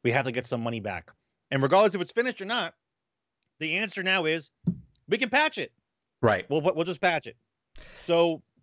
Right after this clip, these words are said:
Speaker 1: <clears throat> no?
Speaker 2: I,
Speaker 1: Like,
Speaker 2: I can't, I can't defend, I can't defend game companies that don't have a finished game. Sea of Thieves, I'll go up, I'll go about this. It's Xbox's way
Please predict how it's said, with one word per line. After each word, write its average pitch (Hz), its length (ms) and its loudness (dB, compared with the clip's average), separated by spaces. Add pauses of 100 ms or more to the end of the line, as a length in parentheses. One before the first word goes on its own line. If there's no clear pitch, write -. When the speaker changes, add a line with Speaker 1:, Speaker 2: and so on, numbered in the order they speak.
(200)
Speaker 1:
<clears throat> - 920 -6
no? 220 440 2 (360)
Speaker 2:
I, 165 360 4
Speaker 1:
Like, 143 180 -4 (580)
Speaker 2:
I 165 120 4
can't, 214 280 0
I 180 120 2
can't 220 260 -2
defend, 160 580 0
I 156 100 0
can't 208 220 -2
defend 156 380 -2
game 131 240 0
companies 110 380 -2
that 98 100 -2
don't 107 120 0
have 104 100 0
a 92 40 0
finished 95 300 -6
game. 87 240 -2 (480)
Sea 247 260 2
of 247 80 -2
Thieves, 190 420 0 (800)
I'll 160 100 4
go 175 160 2
up, - 120 0
I'll 160 120 4
go 170 120 2
about 175 280 2
this. 113 360 0 (880)
It's - 600 -2
Xbox's 196 720 0
way 143 560 2